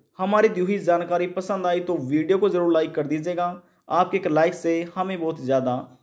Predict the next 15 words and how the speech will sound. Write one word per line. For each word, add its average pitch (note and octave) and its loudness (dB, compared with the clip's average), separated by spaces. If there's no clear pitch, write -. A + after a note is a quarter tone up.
मोटिवेशन C3 0
मिलता G#2+ -2
है। A2+ -8
लास्ट E3+ 4
में A3 0
हम A3+ 4
निवेदन F#3+ 0
यही D3+ 0
करेंगे, F#3+ -2
चैनल F#3+ 2
को A#3 4
सब्सक्राइब F#3+ 0
और F3+ 2
साथ C#3+ 0
ही D#3 -4